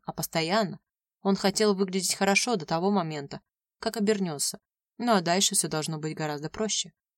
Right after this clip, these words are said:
Мужчины отчаянно молотили друг друга, вымещая накопившуюся с годами злость. И если внешне Ленокс был практически не тронут, но чувствовал, под одеждой будут синяки. В очередной раз Серж поднялся,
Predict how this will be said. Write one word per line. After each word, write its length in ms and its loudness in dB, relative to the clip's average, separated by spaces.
Мужчины 440 2
отчаянно 600 2
молотили 500 0
друг 220 -6
друга, 320 -6
вымещая 800 6
накопившуюся 1040 2
с 100 -4
годами 400 0
злость. 460 -2
И 80 0
если 300 4
внешне 440 2
Ленокс 340 0
был 140 -4
практически 580 0
не 120 -6
тронут, 380 -2
но 120 2
чувствовал, 520 2
под 300 -4
одеждой 520 -2
будут 300 -4
синяки. 560 -4
В 40 -2
очередной 500 4
раз 240 4
Серж 280 0
поднялся, 560 0